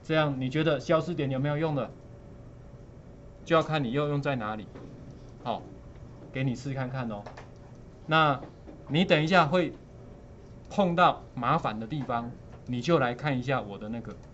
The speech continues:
<laughs> 重点纪要。因为有一些小技巧，它的使用的方式啦，哈，使用方式那个快速键啊之类的，会跟 Photoshop 其他不一样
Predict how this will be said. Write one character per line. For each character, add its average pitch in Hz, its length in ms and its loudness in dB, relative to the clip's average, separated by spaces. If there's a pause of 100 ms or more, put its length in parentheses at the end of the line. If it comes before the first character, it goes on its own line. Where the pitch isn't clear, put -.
(480)
<laughs> - 140 0 (1800)
重 156 220 6
点 101 200 -8
纪 135 220 -4
要。 117 240 2 (1300)
因 160 160 2
为 160 220 6 (1400)
有 131 220 2
一 165 40 2
些 156 220 4
小 113 280 2
技 156 220 -2
巧， 104 220 -10 (560)
它 160 260 4
的 120 480 0 (100)
使 - 280 -10
用 151 180 4
的 127 100 0
方 131 260 2
式 131 180 -8
啦， 104 120 -4
哈， 98 200 -6 (100)
使 117 80 -8
用 139 160 0
方 131 220 2
式 143 120 -6
那 143 120 -2
个 113 180 -4 (640)
快 147 140 4
速 147 140 -4
键 143 240 0
啊 107 220 -6
之 131 140 -10
类 131 160 -2
的， 95 160 -8 (200)
会 160 120 4
跟 139 300 0
Photoshop 139 380 0
其 113 200 -8
他 113 140 -4
不 113 200 -8
一 104 60 -8
样 104 160 -6